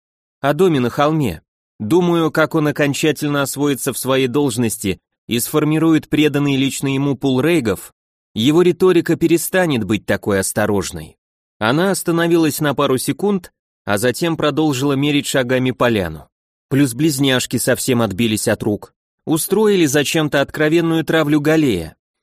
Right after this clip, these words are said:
Их словно муха Ц Ц укусила. Почти впрямую обвиняют его в каком-то предательстве. И их слушают.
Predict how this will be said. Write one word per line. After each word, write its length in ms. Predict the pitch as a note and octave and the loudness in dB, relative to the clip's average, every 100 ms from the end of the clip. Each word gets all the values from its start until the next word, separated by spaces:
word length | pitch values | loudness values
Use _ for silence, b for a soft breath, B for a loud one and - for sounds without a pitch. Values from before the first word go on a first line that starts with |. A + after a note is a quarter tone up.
| - | -4
Их 200 | B2 A#2+ | -4 -2
словно 380 | - D#3 D3+ D#3+ | 0 0 2 0
муха 300 | E3 D#3 F3+ | 0 0 -2
Ц 160 | - | -2
Ц 200 | D#3 G#3 | -2 2
укусила. 680 | G#3 F3 C3+ - A2+ F#2 E2+ - _ _ | 4 4 0 -2 -2 -2 -6 -14 _ _
Почти 380 | A2+ A2 - C#3 | -2 -2 -2 -4
впрямую 600 | - - D#3+ F3 F3 D3 | -4 0 2 4 4 4
обвиняют 580 | B2 G#2 C3+ D3 D3+ C#3+ | 2 0 0 0 0 0
его 180 | C3+ C3+ | 0 -2
в 100 | - | -2
каком-то 440 | C3+ - C#3 C3 | -4 -2 -2 -2
предательстве. 800 | D3 D3+ C#3 A2+ G2+ - F#2+ E2 - _ _ _ _ | 0 2 2 0 -2 -8 -8 -10 -14 _ _ _ _
И 200 | A2 B2 | 0 2
их 120 | D3 | 2
слушают. 720 | - G3 A3+ G3 - F#2 - | -2 -4 -4 -4 -4 -6 -8